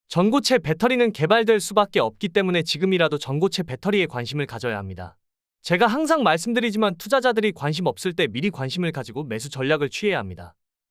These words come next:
그래야 더 큰 수익을 볼 수 있는 거고 텐 백 종목을 발굴할 수 있는 겁니다.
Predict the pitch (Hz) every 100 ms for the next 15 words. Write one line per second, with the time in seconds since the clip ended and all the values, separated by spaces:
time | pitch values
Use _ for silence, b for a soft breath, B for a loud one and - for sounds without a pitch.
0 | _ 165 175 165 165 160 170 262 262 285
1 | 247 240 165 165 214 170 175 170 151 -
2 | 269 220 208 196 - 156 196 196 165 131
3 | 143 165 - 127 107 104 95 92 92